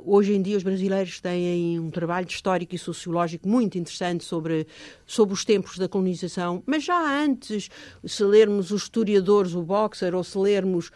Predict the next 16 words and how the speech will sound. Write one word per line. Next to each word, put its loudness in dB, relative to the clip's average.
os 0
romances 0
portugueses, -4
por -4
exemplo, 2
o 0
Virgílio 2
Ferreira, 4
eh, -6
que -8
escreve -2
sobre -2
a 2
imigração 0
no 0
Brasil, 2